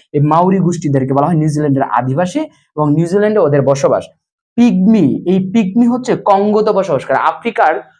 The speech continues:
কঙ্গোতে সবচেয়ে খর্বাকয় উপজাতি যদি পরীক্ষা আসে, এই পিগমি আফ্রিকার কঙ্গোতে বসবাস করে। কোথায়?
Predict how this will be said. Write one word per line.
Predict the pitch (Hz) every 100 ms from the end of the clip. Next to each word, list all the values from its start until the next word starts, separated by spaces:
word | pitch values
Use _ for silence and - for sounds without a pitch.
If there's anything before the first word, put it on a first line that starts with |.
| _
কঙ্গোতে | 202 202 220 226 196
সবচেয়ে | - 240 240 - 247 247
খর্বাকয় | 202 202 220 220 220 214
উপজাতি | 202 196 180 170
যদি | 160 156
পরীক্ষা | 147 135 -
আসে, | 190 285 302 - -
এই | 165 160
পিগমি | 185 147 143
আফ্রিকার | 143 160 170 - 214 226 214
কঙ্গোতে | 214 165 156 160 156
বসবাস | 151 135 135 117
করে। | - 107
কোথায়? | 156 180 196